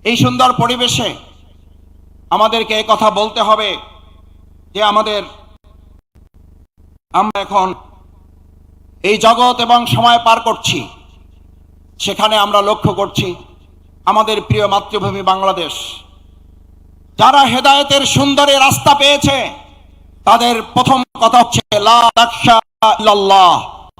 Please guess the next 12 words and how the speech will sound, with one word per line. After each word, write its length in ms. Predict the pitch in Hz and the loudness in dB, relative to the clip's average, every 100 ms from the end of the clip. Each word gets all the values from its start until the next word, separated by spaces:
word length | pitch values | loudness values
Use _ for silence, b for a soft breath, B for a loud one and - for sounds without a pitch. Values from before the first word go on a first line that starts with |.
| - | 0
আর 140 | 208 | 2
এক 380 | 202 202 220 208 | 2 2 0 2
আল্লাহ 300 | 214 220 208 | 0 2 0
ছাড়া 280 | 202 196 185 | 0 0 2
আর 260 | 190 196 | 4 2
কাউকে 360 | - 190 185 165 | 2 0 0 -2
ভয় 240 | 139 165 | 0 0
করি 260 | 156 156 131 | 0 -4 -4
না। 180 | 117 85 - - - - _ - - - - - - - - - - | -6 -8 -16 -20 -20 -20 _ -20 -20 -20 -20 -20 -20 -20 -20 -20 -2
আল্লাহ 320 | - 277 320 320 | 2 2 2 2
ছাড়া 300 | - 320 311 | 4 4 4
এক 260 | 330 330 | 4 2